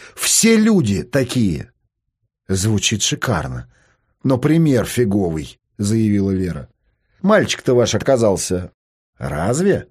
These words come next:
ответил Артем, глядя на официанта, который что-то писал у стойки. Посмотрел на часы, встал. «На сегодня все. Приятного вечера,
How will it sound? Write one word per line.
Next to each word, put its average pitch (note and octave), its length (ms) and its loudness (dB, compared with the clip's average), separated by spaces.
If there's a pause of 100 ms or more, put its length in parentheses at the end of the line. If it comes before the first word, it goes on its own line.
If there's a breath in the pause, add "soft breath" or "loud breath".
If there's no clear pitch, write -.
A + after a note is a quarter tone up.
(380)
ответил G#2+ 480 -2
Артем, G#2 380 -2
глядя F#2 320 -2
на F#2+ 100 -2
официанта, A2 480 -2
который G2+ 400 -2 (280)
что-то - 320 -2
писал G2+ 400 -2
у G2 40 0
стойки. - 480 -6 (240)
Посмотрел A#2+ 480 -2
на G#2+ 120 0
часы, F3 480 -2 (440 loud breath)
встал. - 480 -2 (380)
«На A#2 100 2
сегодня F3+ 400 4
все. G#2 380 -2 (920)
Приятного A3 560 4
вечера, E3 520 0